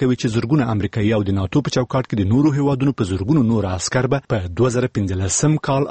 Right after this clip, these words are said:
او له هغه وروسته کلونو لپاره په افغانستان کې پاتې شي. په اوس وخت کې شاوخوا سل زره بهرني عسکر چې دوه درېیمه برخه یې امریکایان دي په دې هیواد کې خدمت کوي. ټاکل شوې ده چې د دوه زره څوارلسم میلادي کال په پای کې د ناټو محارب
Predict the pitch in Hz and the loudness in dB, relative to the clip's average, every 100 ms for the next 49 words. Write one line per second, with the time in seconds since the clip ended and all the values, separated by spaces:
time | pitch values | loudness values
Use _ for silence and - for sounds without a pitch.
0 | 160 151 107 104 92 92 151 143 - 147 | -2 0 0 -2 -2 0 0 -2 0 2
1 | 147 143 143 143 143 143 107 98 110 110 | 4 2 2 0 0 -2 -2 -2 -2 -2
2 | 101 95 117 - 101 90 - - 127 _ | -2 0 -2 -2 -6 -4 -2 0 0 _
3 | _ _ _ - 160 160 165 147 139 147 | _ _ _ 0 2 2 0 -2 0 0
4 | 135 131 - 147 123 120 117 113 117 113 | 0 0 0 0 2 0 0 0 2 2
5 | 110 - 120 - 110 107 123 110 151 110 | 0 -2 -4 -2 -2 0 0 2 2 0
6 | 101 - 101 101 117 98 - 101 101 113 | -2 -2 -2 -2 0 -2 -2 0 0 0
7 | 120 120 120 117 113 - - 107 90 85 | 0 0 0 0 0 -4 -8 -6 -6 -6
8 | - 104 127 - _ _ _ - 117 107 | -2 0 0 -4 _ _ _ -2 0 0
9 | 95 123 113 113 110 104 110 113 - 110 | 0 0 0 0 -2 0 0 -2 -2 -4
10 | 92 95 127 123 117 117 113 110 117 113 | -2 -2 0 2 0 0 -2 -2 -2 -2
11 | 117 104 92 - 127 123 110 139 | 0 0 -2 0 0 2 0 0